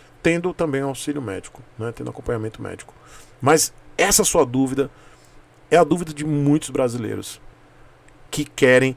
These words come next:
no seu caso não, que você tá sendo totalmente responsa-, responsável. Mas muitos brasileiros acham que a vida é curta, eu vou re-, eu vou realizar, principalmente agora, uma pandemia, né, que as pessoas estavam morrendo aí, e muita gente começou a ter crise de consciência,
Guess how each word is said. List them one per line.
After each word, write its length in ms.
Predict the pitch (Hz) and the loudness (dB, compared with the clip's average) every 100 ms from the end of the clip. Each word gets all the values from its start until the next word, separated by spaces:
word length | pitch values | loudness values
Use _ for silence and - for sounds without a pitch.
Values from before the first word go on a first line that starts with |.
| - | -6
no 120 | 117 123 | 0 4
seu 200 | 147 - | 4 6
caso 260 | 147 196 | 6 6
não, 220 | 220 98 | 4 0
que 140 | 82 104 | -4 -4
você 180 | 110 147 | -4 -2
tá 120 | - | -2
sendo 280 | - 170 165 - - | -2 -4 -6 -18 -16
totalmente 520 | - - 120 127 - | -12 -4 -2 -2 -2
responsa-, 580 | 135 - 139 - - 98 | -4 -4 -6 -4 -4 -4
responsável. 960 | - 87 147 180 - 127 107 - 101 101 - - - | -4 0 4 4 2 -4 -6 -6 -6 -8 -12 -16 0
Mas 160 | 180 160 | 0 4
muitos 300 | 214 294 180 | 6 6 6
brasileiros 600 | 175 156 143 180 190 - - - | 4 6 6 4 2 -4 -6 4
acham 320 | 214 - 220 | 4 6 2
que 260 | - 190 - _ _ 170 | 0 -6 -6 _ _ 0
a 80 | |
vida 200 | 156 160 | 2 4
é 20 | 147 | 4
curta, 580 | 247 254 233 - 220 - - - | 6 6 6 6 4 4 -16 0
eu 120 | 160 | 4
vou 80 | 160 | 8
re-, 200 | 151 135 | 8 6
eu 100 | 139 | 2
vou 100 | 131 | 2
realizar, 520 | 143 123 110 156 202 196 | 4 4 6 6 8 6
principalmente 400 | - 262 339 226 | 4 4 4 6
agora, 240 | 170 165 135 131 131 | 6 6 2 -10 -6
uma 140 | 131 | 0
pandemia, 500 | 160 165 151 139 175 | 4 6 4 4 4
né, 100 | 147 | 4
que 140 | 143 | 2
as 100 | 127 | 0
pessoas 280 | - 135 147 | 0 -4 -4
estavam 240 | - 147 147 | 0 0 2
morrendo 440 | 135 123 147 127 | 0 2 2 4
aí, 380 | 120 180 208 175 - | 4 2 0 -4 -8
e 160 | 143 | -6
muita 300 | 135 156 151 | -4 0 0
gente 200 | 135 151 | 0 -4
começou 340 | - 131 - 147 | -4 -4 -2 -2
a 20 | |
ter 120 | 143 - - | -4 -8 -4
crise 220 | 156 135 | -2 -4
de 80 | 123 | -8
consciência, 600 | 131 - 123 135 160 | -8 -6 -4 -2 -4